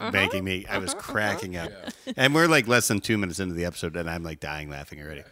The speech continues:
Speaker 2: The alligator nodding <laughs> along
Speaker 3: Yeah.
Speaker 2: is so, it's a puppet, and he's making the puppet nod.
Speaker 3: Yeah.
Speaker 1: It is
Speaker 2: As
Speaker 1: funny.
Speaker 3: Like, I
Speaker 2: Chris
Speaker 3: hear
Speaker 2: said.
Speaker 3: you.
Speaker 1: It reminded me of, s-, of, um, Chance the Snapper, our Chicago
Speaker 2: Oh, yeah.
Speaker 1: alligator.
Speaker 3: Yeah.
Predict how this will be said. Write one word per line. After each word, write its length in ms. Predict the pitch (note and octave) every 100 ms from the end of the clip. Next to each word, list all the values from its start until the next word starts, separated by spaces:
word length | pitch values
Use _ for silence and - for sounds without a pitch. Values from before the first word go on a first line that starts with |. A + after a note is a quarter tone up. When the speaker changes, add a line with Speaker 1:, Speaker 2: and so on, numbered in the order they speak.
| - D#3
Speaker 2:
The 160 | A2
alligator 460 | A2 A#2+ A#2 A#2+ G#2
nodding 440 | G2 F#2+ G2+ F#2+
<laughs> 20 |
along 560 | F#2 - F#3 - B2+ G2+
Speaker 3:
Yeah. 180 | G2 F2 G#2
Speaker 2:
is 160 | G2
so, 100 | -
it's 200 | G#2+ A2
a 60 | C3+
puppet, 420 | - D#3+ G#2 G2+
and 120 | G#2+
he's 180 | G2 F#2
making 240 | G#2 G2+
the 100 | F#2
puppet 340 | F2 G2 G2 -
nod. 400 | F2 F2 E2+ D#2+
Speaker 3:
Yeah. 140 | G2+ D#2+ -
Speaker 1:
It 200 | F#3+ G3+
is 180 | E3 F#2
Speaker 2:
As 60 | F#2+
Speaker 1:
funny. 300 | F#2 G2 G2
Speaker 3:
Like, 160 | D3+
I 60 | E3
Speaker 2:
Chris 140 | F#3
Speaker 3:
hear 140 | D3 G2+
Speaker 2:
said. 80 |
Speaker 3:
you. 200 | F#2+ B2 C#3+ _ _
Speaker 1:
It 60 | A3
reminded 300 | A3 A#3 A#3+
me 120 | A3+
of, 80 | F#3+
s-, 140 | - -
of, 300 | G3 F#3+ -
um, 300 | A2 E3 D#3
Chance 300 | G3 G3+ G#3+
the 100 | F3
Snapper, 560 | - - D#3 - - G#3 -
our 500 | E3+ D3 - A2+ - -
Chicago 540 | - - - C3+ G2+ A2
Speaker 2:
Oh, 80 |
yeah. 180 | A#2 B2+ B2
Speaker 1:
alligator. 360 | A#2+ G#2+ G2+
Speaker 3:
Yeah. 240 | G2+ F2